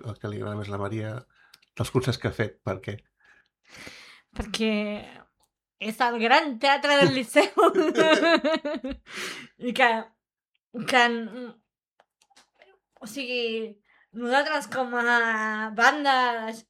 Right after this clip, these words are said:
Speaker 2: que estàvem començant, ja estàvem, estàvem fent bolos, però n-, n-, no havíem fet el boom. Eh, anar al, al gran te-, teatre del Liceu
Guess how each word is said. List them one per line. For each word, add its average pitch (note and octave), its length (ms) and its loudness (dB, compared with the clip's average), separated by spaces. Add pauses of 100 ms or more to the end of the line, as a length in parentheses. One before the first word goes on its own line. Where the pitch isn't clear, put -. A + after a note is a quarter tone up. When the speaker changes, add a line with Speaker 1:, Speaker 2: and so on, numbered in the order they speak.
(420)
Speaker 2:
que B3 180 0 (560)
estàvem A#3+ 540 0
començant, A#3 1000 0 (280)
ja A3 220 0
estàvem, A#3 460 -4 (800)
estàvem B3+ 600 0
fent B3+ 240 2
bolos, C4+ 360 4
però B3 360 2
n-, A3+ 360 -6 (160)
n-, G#3+ 460 -18 (180)
no A#3+ 220 0
havíem C4+ 420 2 (800)
fet B3 320 -4
el A3 160 -4
boom. C4 280 0 (920)
Eh, A3+ 760 0 (120)
anar A#3+ 440 6 (260)
al, A#3 200 0 (160)
al A3+ 200 0 (220)
gran A#3+ 460 2
te-, A#3+ 340 4 (120)
teatre B3+ 440 6
del B3 160 4
Liceu B3+ 400 4